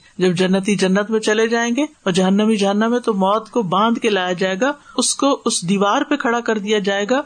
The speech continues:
جو جنتیوں اور جہنمیوں کے درمیان میں ہوگی۔ پھر کہا جائے گا، "اے اہل جنت،" تو وہ خوف زدہ ہو کے جھانکیں گے۔ پھر آواز دی جائے گی، "اے اہل جہنم،" تو خوشی سے جھانک کے دیکھیں گے، شاید ان کو بلایا گیا تو کوئی ان کی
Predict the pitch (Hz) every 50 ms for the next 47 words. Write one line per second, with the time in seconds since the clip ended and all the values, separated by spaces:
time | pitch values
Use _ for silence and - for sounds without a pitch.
0 | - - 185 190 202 170 202 208 220 226 240 240 240 247 254 247 233 185 190 196
1 | 185 185 185 196 202 202 214 220 220 220 240 196 180 180 170 175 180 170 165 170
2 | 170 170 170 160 160 147 147 - 156 151 - - _ _ _ _ _ _ _ -
3 | 202 202 196 202 185 208 196 170 196 190 190 180 202 202 - 202 196 196 185 180
4 | 190 190 185 190 180 180 185 220 233 233 - _ _ _ - _ _ _ _ _
5 | - 185 175 185 180 - 202 202 196 185 180 185 180 185 175 170 175 175 175 175
6 | 156 151 151 - 165 156 - 165 - - - _ _ _ _ _ _ _ _ _
7 | _ _ 202 196 196 185 185 196 196 185 175 185 185 170 190 190 185 185 185 175
8 | 214 208 - 208 214 208 214 214 214 202 202 196 202 202 208 214 233 240 247 -
9 | 208 208 - 220 208 - - 233 226 - 226 185 170 180 170 170 170 175 175 165
10 | 165 165 165 190 170 180 180 180 - 185 185 185 180 180 185 185 - - _ _
11 | _ _ _ _ - - - 180 175 175 190 170 190 175 175 170 175 180 170 180
12 | 180 180 175 175 170 175 175 175 170 165 170 170 175 175 170